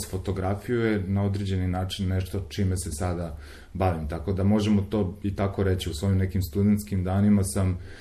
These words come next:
zapravo krenuo od sebe i propitivanja svog vlastitog i konstrukcije vlastitog identiteta i kroz fotografiju i kroz porodične albume, u najširem smislu, ajmo reći,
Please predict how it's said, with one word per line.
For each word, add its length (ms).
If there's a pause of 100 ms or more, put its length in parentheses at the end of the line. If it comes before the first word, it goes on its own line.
(380)
zapravo 300
krenuo 400
od 140 (240)
sebe 400 (240)
i 120 (400)
propitivanja 640
svog 420
vlastitog 540
i 100
konstrukcije 520
vlastitog 600
identiteta 760
i 180
kroz 140 (100)
fotografiju 960
i 120
kroz 180 (220)
porodične 760 (320)
albume, 540 (220)
u 180
najširem 480
smislu, 420
ajmo 260
reći, 520